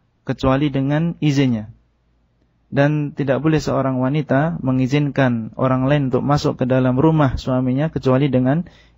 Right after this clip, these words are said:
izinnya. Muttafaqun alaih, dan lafadznya adalah lafadz Imam Bukhari rahimahullah. Kemudian makna dari, eh, sabda,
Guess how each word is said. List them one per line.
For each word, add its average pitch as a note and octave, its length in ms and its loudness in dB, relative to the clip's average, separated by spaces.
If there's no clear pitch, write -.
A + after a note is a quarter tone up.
izinnya. B2+ 480 2
Muttafaqun C#3+ 880 -2
alaih, B2+ 320 -8
dan B2 240 -10
lafadznya C3 480 -6
adalah B2+ 400 -8
lafadz C3 400 -2
Imam C#3 400 -8
Bukhari C3 400 -6
rahimahullah. A#2+ 640 -6
Kemudian D#3 240 -2
makna C#3+ 400 -2
dari, B2+ 480 -4
eh, A#2+ 480 -6
sabda, C3 560 -2